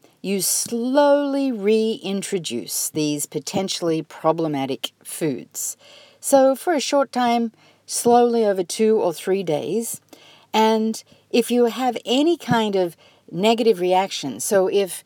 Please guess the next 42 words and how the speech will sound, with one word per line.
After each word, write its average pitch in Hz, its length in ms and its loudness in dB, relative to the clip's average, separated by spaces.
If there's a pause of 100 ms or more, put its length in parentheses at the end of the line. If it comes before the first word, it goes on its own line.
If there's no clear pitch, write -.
(240)
the 190 80 -2
headache 202 440 2
comes 147 400 -6
on, 135 220 -4
or 190 120 -6
the 214 80 2
diarrhea 214 680 2
comes 165 280 -8
on, 143 140 -6
or 214 120 4
the 220 80 4
skin 254 440 0
rash, - 300 -6
whatever 311 420 2
that 240 300 4
is, 185 400 -2 (320)
that's 185 180 -2
that 185 180 2
symptom 220 460 -2
that 165 140 -2
has 160 180 -8
been 170 240 -2
nagging, 160 580 -2 (340)
then 220 260 2
you 226 180 0
can 208 340 -4
pinpoint 175 720 -2 (240)
that's 143 380 -2
the 208 100 -6
food. 254 480 -2
So 208 220 2
that's 277 240 0
what 370 160 -2
you 302 100 0
do 214 320 2 (280)
slowly, 175 920 0
eliminating 180 760 -2
one 247 320 0
food 190 500 -2
at 147 200 -4
a 147 60 -6
time. - 500 -8